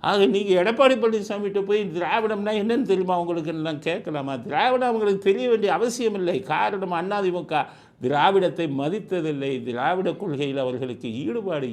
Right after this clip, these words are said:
இல்லை அப்படிங்கிறத நீங்க பேசி, நீங்க தெரிஞ்சுக்கணும். அந்த அறிவு திருவிழாவை போய் நீங்க இப்படியெல்லாம் பேசினா என்னத்தை ஏத்துக்கிறது?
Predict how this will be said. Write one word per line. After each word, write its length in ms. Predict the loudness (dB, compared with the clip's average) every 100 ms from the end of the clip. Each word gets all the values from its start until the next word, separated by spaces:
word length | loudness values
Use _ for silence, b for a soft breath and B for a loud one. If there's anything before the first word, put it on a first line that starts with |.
| -4
இல்லை 360 | -4 -2 -4 -4 -10 B B B -10
அப்படிங்கிறத 580 | -2 0 0 -4 -4 -6 -8 -12 -14 b b b _ -6
நீங்க 200 | -2 -2
பேசி, 300 | -2 -4 -4 -6 -4 -4
நீங்க 220 | -4 -2
தெரிஞ்சுக்கணும். 560 | -2 -4 -6 -10 -12 -16 _ _ _ _
அந்த 160 | 0 4
அறிவு 260 | 6 8 8
திருவிழாவை 520 | 6 4 4 4 2
போய் 160 | 0 -2
நீங்க 140 | -2 -4
இப்படியெல்லாம் 400 | -4 -4 -6 -8
பேசினா 360 | -12 -12 -12 -10
என்னத்தை 380 | -10 -12 -10
ஏத்துக்கிறது? 520 | -12 -14 -20 -20 -20